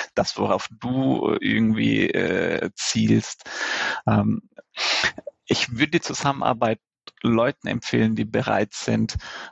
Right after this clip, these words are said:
ähm, Zeit zu investieren, auch ein bisschen selbstkritisch zu f-, reflektieren, "Okay,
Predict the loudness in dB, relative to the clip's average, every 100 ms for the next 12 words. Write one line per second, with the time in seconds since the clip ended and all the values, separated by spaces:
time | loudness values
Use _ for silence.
0 | -2 0 0 -2 -6 -4 -2 2 2 2
1 | -2 -4 -8 -8 -6 -2 -2 0 0 -2
2 | -4 0 2 2 0 -4 -8 -8 -2 0
3 | 0 -2 -2 0 0 2 0 2 0 -2
4 | -4 -2 -2 0 -2 -2 -2 -2 -4 -2
5 | 0 0 0 -2 -2 0 0 0 -2 -2
6 | 0 0